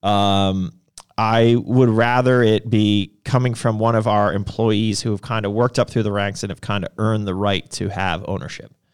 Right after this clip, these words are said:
Um, the way we would set it up, I, I'm thinking right now, is it would probably be something like a fifty-five forty-five split. So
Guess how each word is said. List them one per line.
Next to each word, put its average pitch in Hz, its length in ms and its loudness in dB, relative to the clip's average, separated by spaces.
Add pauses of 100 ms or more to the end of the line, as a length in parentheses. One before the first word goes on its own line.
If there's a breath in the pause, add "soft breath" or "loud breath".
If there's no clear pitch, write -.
(580 soft breath)
Um, 98 300 2
the 117 140 0
way 156 260 4
we 196 160 4
would 160 140 4
set 147 260 2
it 120 80 4
up, 120 320 4 (100)
I, 110 220 -4
I'm 110 160 2
thinking 127 380 -2
right 101 200 -2
now, 101 300 -2
is 104 140 -2
it 104 100 -4
would 104 160 -2
probably 120 560 0
be 104 160 -2
something 110 380 -2
like 104 180 -6
a 101 60 -6
fifty-five 107 680 -2
forty-five 90 560 -6
split. - 320 -8 (720)
So 101 540 2